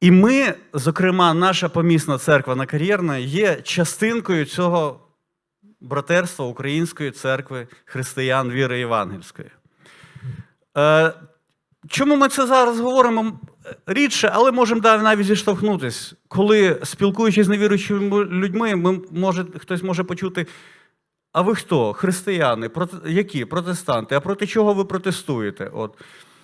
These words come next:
«Та ви вообще сектанти». Ну, і, і можна,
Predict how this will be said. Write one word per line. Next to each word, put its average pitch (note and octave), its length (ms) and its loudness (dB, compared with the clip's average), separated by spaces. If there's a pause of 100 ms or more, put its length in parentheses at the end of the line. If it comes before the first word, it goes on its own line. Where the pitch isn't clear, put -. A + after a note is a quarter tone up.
(460)
«Та A3 100 8
ви C#4 140 4
вообще C4+ 320 4
сектанти». D#3 720 4
Ну, E3 320 2
і, A3 260 -4
і A3 40 0
можна, G#3+ 400 2